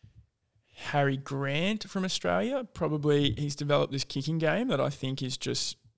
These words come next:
taking his game to the next level. And if he is gonna play like he's played the last few games he's had,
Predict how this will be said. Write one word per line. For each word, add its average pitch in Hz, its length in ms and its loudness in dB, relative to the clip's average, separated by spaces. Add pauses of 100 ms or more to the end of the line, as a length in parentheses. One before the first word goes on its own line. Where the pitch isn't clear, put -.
taking 123 360 -2
his 123 160 -6
game 117 480 -4 (320)
to 143 100 -4
the 131 80 -4
next 127 300 -4
level. 170 280 -2
And 135 80 -4
if 143 100 -8
he 143 320 0 (120)
is 139 120 -6
gonna 127 200 -6 (160)
play 123 500 0 (100)
like - 280 -8
he's - 420 -8 (1000)
played 127 440 -2 (380)
the 143 120 -4
last 131 320 0
few 135 160 -6
games 127 340 -4
he's 135 160 -6
had, 131 400 0